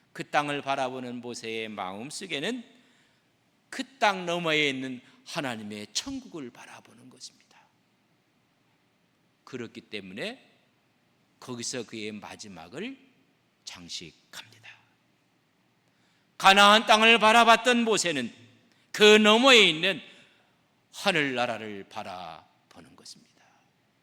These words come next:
그래서 모세는 마지막이 너무나 아름다운 것입니다. 우리가 생각하기에는 안타까움이지만은 하나님의 약속 앞에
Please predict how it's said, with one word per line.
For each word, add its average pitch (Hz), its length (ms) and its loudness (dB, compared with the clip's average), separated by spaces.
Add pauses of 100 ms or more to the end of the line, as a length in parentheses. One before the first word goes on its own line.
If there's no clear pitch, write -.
(1300)
그래서 107 340 -12
모세는 101 560 -10 (720)
마지막이 104 580 -8
너무나 90 560 -12 (360)
아름다운 82 680 -16
것입니다. - 480 -20 (880)
우리가 180 400 8
생각하기에는 190 840 4
안타까움이지만은 165 1800 0 (760)
하나님의 147 680 -2
약속 160 360 -2
앞에 202 440 -2